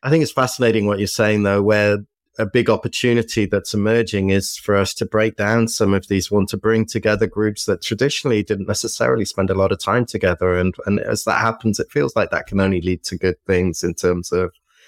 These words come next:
obviously in terms of outcomes for what you can achieve, but, but also in terms of maybe bringing people together, which, you know, you don't think of something like generative A I having this ability to, in a way, forcing groups that may not have always had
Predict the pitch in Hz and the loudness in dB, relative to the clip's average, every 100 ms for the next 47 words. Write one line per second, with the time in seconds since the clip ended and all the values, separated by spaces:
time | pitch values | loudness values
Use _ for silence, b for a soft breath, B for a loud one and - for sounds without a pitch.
0 | b b 123 120 131 107 - 117 104 101 | b b 0 2 2 2 2 2 2 2
1 | 107 - 104 95 - 98 90 98 101 98 | 0 0 0 0 0 0 0 -2 -2 -2
2 | 101 90 - 110 98 - 95 - 127 135 | 0 0 0 2 2 0 -4 -2 0 0
3 | - 104 92 - 95 92 92 101 - 90 | 0 0 0 0 0 0 0 -2 0 0
4 | 98 98 104 - 110 - 90 87 90 - | 0 0 -2 -2 -4 -2 0 0 0 -2
5 | 117 101 120 - 127 113 - 104 - 107 | -2 2 2 2 2 0 0 -4 -2 -2
6 | 92 101 95 - 110 123 107 104 101 113 | 0 2 2 2 0 0 -2 -2 0 2
7 | 107 101 101 107 98 b b b b 147 | 2 2 2 0 -2 b b b b 2
8 | - 117 143 143 - 127 - 139 123 147 | 2 4 6 4 2 0 2 2 4 4
9 | 147 127 143 139 117 - 123 110 123 117 | 4 4 4 4 2 2 2 2 2 4
10 | 113 110 107 123 123 - - - 110 - | 4 2 2 2 2 -2 -4 2 2 2
11 | 147 120 117 123 117 113 113 110 113 113 | 0 2 4 6 4 2 2 2 4 4
12 | 107 104 101 - - B B B - 127 | 4 2 0 -6 -8 B B B -2 0